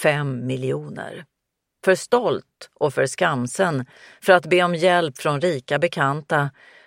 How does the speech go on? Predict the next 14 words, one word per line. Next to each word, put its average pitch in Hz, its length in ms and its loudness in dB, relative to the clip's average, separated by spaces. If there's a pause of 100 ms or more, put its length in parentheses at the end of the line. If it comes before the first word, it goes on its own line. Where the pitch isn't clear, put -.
förberedde 190 680 6
han 170 180 0
sig 165 300 2
på 160 140 -2
veckor 147 580 0
i 127 120 -6
häkte. 127 560 -6 (680)
Med 160 140 2
ett 147 100 -6
snabbt 180 400 -2
slag 156 460 2
från 156 220 -4
domarens 147 500 -2
klubba 143 500 0